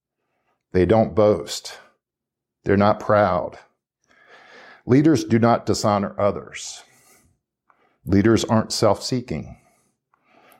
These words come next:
not easily angered, keeps no record of wrongs. Leaders do not delight in evil, but rejoices in the truth. Leaders always protect,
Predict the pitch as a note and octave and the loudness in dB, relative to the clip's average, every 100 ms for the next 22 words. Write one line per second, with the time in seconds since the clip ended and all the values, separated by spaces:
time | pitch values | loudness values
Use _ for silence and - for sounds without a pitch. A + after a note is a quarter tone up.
0 | _ - G2 G2+ G#2+ A2+ G2+ G2+ - A2 | _ -4 0 2 4 2 2 -2 2 2
1 | A#2+ - G1+ G1+ _ _ _ _ _ _ | 2 -2 -8 -16 _ _ _ _ _ _
2 | _ _ _ - A2+ A2+ A#2 A2 G#2+ G2 | _ _ _ 0 0 2 0 4 4 2
3 | G2 E2+ E2 F2 D#2+ G1+ - - - - | -2 -4 -4 -4 -6 -8 -14 -12 -12 -14
4 | _ _ _ _ _ _ _ _ _ - | _ _ _ _ _ _ _ _ _ -20
5 | - - - - - - A2+ B2+ B2+ A2+ | -20 -20 -20 -20 -18 0 2 4 2 2
6 | G#2+ A2+ - - G#2+ F#2+ G#2 - E2 F#2+ | 2 2 -2 -2 0 2 2 0 -6 -6
7 | F#2+ C3 D3 - F#2+ G2 F2 F#2 G2+ - | 0 0 0 -4 -6 -8 -6 -4 -4 -6
8 | F#2+ F#2+ F#2 E2 - F#2 D2+ - - - | -10 -6 -6 -8 -6 -4 -4 -10 -20 -20
9 | _ _ _ _ _ _ _ _ _ _ | _ _ _ _ _ _ _ _ _ _
10 | _ - G#2+ A2 G2 - A2 A2+ - - | _ 0 2 4 2 2 4 2 0 -10
11 | - - A2 - - - | -10 0 0 0 -10 -20